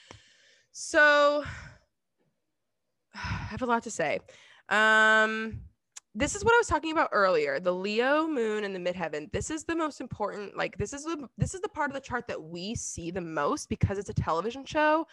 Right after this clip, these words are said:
This is the public sphere of the chart. That being said, down here, so see the little ten? This is the tenth house. So this is a free chart reading lesson for everybody.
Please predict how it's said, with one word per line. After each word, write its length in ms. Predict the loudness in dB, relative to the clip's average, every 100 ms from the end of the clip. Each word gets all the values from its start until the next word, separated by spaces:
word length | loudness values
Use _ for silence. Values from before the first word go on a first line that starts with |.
| -20 _
This 220 | 0 0 0
is 120 | -6
the 80 | -4
public 520 | 0 0 0 -2 -8
sphere 800 | -12 -14 -10 -4 0 2 0 -2
of 140 | -4 -6
the 60 |
chart. 340 | -4 -2 -2 -6 _ 0
That 180 | 2 4
being 160 | 0
said, 400 | 0 0 0 0 -8 _ _ _ _
down 320 | 0 2 2 0
here, 520 | 0 0 2 -2 -6 _
so 200 | -4 -4
see 140 | -6
the 100 | -6
little 160 | -6 -4
ten? 520 | -6 -6 -6 -10 -14 _ _ _ _
This 160 | -14 -12
is 60 | -10
the 80 | -4
tenth 260 | -4 -4
house. 540 | -6 -8 -12 -16 -18 _ _ _ _ _ _
So 380 | -8 -6 -6 -8
this 160 | -12
is 60 | -10
a 80 | -10
free 240 | -8 -10
chart 280 | -4 -2 -2
reading 240 | -6 -10
lesson 300 | -8 -8 -10
for 120 | -10 -10
everybody. 420 | -8 -10 -12